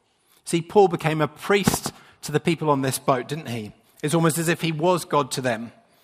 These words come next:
He brought them truth from God. He cared for their physical needs, where most of them were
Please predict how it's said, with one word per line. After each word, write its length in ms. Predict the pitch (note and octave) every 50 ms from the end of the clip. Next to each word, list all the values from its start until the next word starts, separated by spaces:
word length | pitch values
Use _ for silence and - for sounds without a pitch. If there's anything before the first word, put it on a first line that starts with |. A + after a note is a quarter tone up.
| _ _ _ _ _ _ _
He 80 | - D3
brought 260 | C3+ E3 F3 D#3+ D3+
them 140 | D#3 D3+ C#3+
truth 300 | - - F#3 F#3 F3+ -
from 200 | - D#3+ D3 C3+
God. 240 | C#3 B2+ A2+ A2+ A2
He 120 | B2 B2+
cared 440 | - - - F3+ F3 E3 D3+ C3+ - - - - - - -
for 100 | - D#3
their 160 | D3+ D3 D3
physical 420 | - - E3+ D#3+ D#3+ - - D3+
needs, 520 | D3 D#3 D#3 C#3+ B2 A2+ A2 - - - - - - - - -
where 140 | - D3 D3
most 260 | D#3 D#3+ D#3+ - -
of 60 | D#3
them 240 | C#3+ C#3+ C#3+ D3 C#3+
were 280 | C#3+ C#3+ C#3 C#3 C3+ B2+